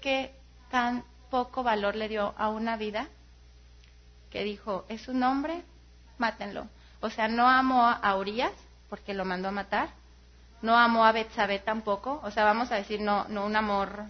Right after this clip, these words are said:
de, de, de pareja, ¿verdad? No la amó como persona porque sabía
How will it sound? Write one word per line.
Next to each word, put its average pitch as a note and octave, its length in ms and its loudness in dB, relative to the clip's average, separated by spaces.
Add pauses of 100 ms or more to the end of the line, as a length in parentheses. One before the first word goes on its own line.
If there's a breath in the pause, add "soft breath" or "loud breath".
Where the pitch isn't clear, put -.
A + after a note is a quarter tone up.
(100)
de, F#3 420 -6
de, E3 520 -6 (320)
de G3 120 -6
pareja, F#3 340 -4
¿verdad? F3 220 -2 (340 loud breath)
No A3 160 2
la A3+ 140 4
amó G#3+ 260 0
como B3 240 -2
persona G#3+ 440 -4
porque G#3+ 240 -12
sabía F#3+ 360 -2